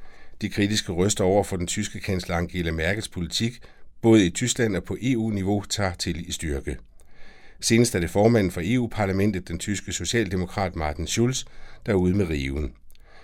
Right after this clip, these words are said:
Han mener, at Merkels økonomiske politik er med til at forværre situationen for de kriseramte sydeuropæiske lande, skriver Dagbladet Børsen. Martin Schulz forklarer, at Tyskland sælger statsobligationer for fire komma seks milliarder euro til en rente på nul procent.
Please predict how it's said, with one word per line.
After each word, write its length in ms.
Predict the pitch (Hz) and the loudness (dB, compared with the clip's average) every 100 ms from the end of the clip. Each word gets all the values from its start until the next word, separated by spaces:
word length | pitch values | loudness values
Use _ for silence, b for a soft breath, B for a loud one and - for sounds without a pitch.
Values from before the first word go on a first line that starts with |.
| b b | b b
Han 160 | 107 | 6
mener, 300 | 107 107 92 | 8 6 6
at 80 | 80 | 2
Merkels 360 | 85 85 101 92 | 2 2 0 -4
økonomiske 500 | 87 95 110 - 85 | -2 0 0 -2 -8
politik 440 | 92 87 110 117 | -6 -4 -2 -2
er 60 | 87 | 0
med 160 | 87 | 0
til 140 | 87 101 | 0 -4
at 100 | 85 | -4
forværre 360 | 82 101 123 | -4 -2 -2
situationen 540 | - 104 90 110 104 82 | -2 -6 -4 0 0 -2
for 120 | 87 | -6
de 80 | 82 | -8
kriseramte 640 | - 104 127 110 92 87 | -4 -2 0 -2 -2 -4
sydeuropæiske 720 | - 101 95 87 92 - - | -4 -2 -4 -2 -4 -4 -4
lande, 360 | 85 67 73 87 B B B | -2 -2 0 -2 B B B
skriver 260 | - 95 82 | -4 -2 0
Dagbladet 500 | 69 71 82 78 - | -2 -4 -2 -4 -4
Børsen. 440 | 87 71 - 69 - b b b b b | -4 -4 -4 -6 -12 b b b b b
Martin 240 | 101 98 | 0 2
Schulz 240 | 98 113 120 | 2 2 2
forklarer, 440 | 104 - 117 107 | 0 4 4 4
at 80 | 85 | 0
Tyskland 380 | 113 107 110 90 | 0 0 0 0
sælger 240 | 98 85 | 0 0
statsobligationer 920 | 78 120 104 113 98 95 87 110 101 | 0 -2 -2 -4 -4 -2 0 0 0
for 160 | 85 - | -2 -8
fire 220 | - 107 | -2 -2
komma 240 | - 90 78 | -2 -4 -2
seks 320 | 113 113 - | 0 -2 -2
milliarder 360 | 104 90 82 | 0 0 0
euro 520 | 76 82 101 123 104 - B B | 0 2 2 2 0 -2 B B
til 100 | - | -2
en 100 | 98 | 0
rente 240 | 85 85 90 | 0 -2 -2
på 140 | 95 | 0
nul 260 | 85 82 85 | 0 0 -2
procent. 500 | - - 71 71 | -4 -4 -4 -6